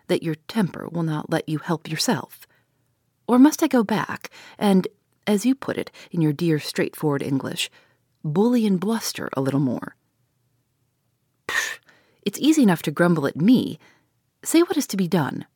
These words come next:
That's a little harder." "Is it? Pff, this is what is to be done. You give up all direction in the business from tonight.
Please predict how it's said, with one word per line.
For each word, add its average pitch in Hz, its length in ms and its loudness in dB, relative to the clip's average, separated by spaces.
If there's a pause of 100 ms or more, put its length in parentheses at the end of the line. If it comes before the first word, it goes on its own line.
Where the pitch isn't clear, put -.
(180)
That's 220 280 2
a 208 40 2
little 170 200 2
harder." - 420 -4 (1500)
"Is 339 200 0
it? 80 200 -4 (500)
Pff, - 300 -10 (560)
this 247 240 2
is 143 120 -2
what 139 120 0
is 131 120 -2
to - 80 -8
be 139 140 -2
done. - 320 -6 (640)
You 254 200 2
give - 180 2
up 208 160 2
all 180 100 4
direction 165 720 -2
in 156 140 2
the 151 60 4
business 165 460 0
from 143 180 -2
tonight. 180 500 -2